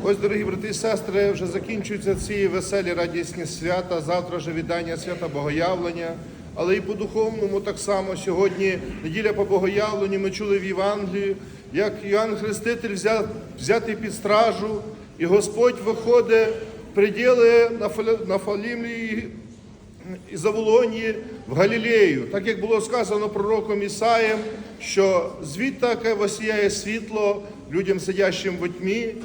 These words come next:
говорив для народу язического. І Господь виходить на проповідь, виходить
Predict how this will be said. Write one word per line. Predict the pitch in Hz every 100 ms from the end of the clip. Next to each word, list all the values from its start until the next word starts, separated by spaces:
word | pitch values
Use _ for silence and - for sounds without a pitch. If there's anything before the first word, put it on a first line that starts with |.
| - - - 123
говорив | 139 156 180 190 151
для | 139 170
народу | 170 190 196
язического. | 196 185 180 208 208 151 - 123 110 95 - - - - - - - - -
І | 214
Господь | 180 196 247 247
виходить | 247 226 254 247
на | 240
проповідь, | 233 240 240 - 160 131 - - 135
виходить | 180 185 247 254 233 233